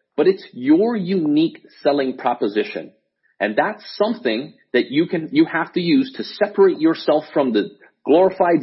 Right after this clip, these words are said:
Zillow door opener that they're gonna walk down the street to. Okay? After that, you close. Okay? I love the alternate choice close. And then once we let the, I give them the alternate choice close, I let the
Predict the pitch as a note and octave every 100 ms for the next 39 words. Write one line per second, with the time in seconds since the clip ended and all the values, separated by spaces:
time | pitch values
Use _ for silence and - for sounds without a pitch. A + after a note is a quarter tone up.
0 | C3 E3 D#3 C#3 D3+ - C3+ C#3 B2+ A#2
1 | A#2 B2+ C3 A#2+ A#2+ C3 - B2 B2 B2
2 | - _ _ _ _ _ _ - A2+ -
3 | B2 A2+ - F#2+ - _ _ _ _ _
4 | - G#2 D#3 - - _ _ _ _ A2
5 | A#2+ - G#2+ E3 G#3 - _ _ A#2+ B2
6 | C3+ C3 G2 C#2+ - - _ _ _ _
7 | - F#2+ A2 C3 - - A#2 E3+ G#3+ C3+
8 | C3 C#3 A#2+ A#2 - B2 B2 B2 A2+ -
9 | - G#2 G2 - - E2 C#2 - _ _
10 | _ - G#2+ A2 A2+ D3+ - D#3+ D3 -
11 | C3+ - A#2 - - G#2+ G#2 D3+ D#3+ D#3
12 | D3+ D3+ D#3+ D3+ - E3+ A3 - A#2 A#2
13 | - - _ _ _ - A2+ C3 C3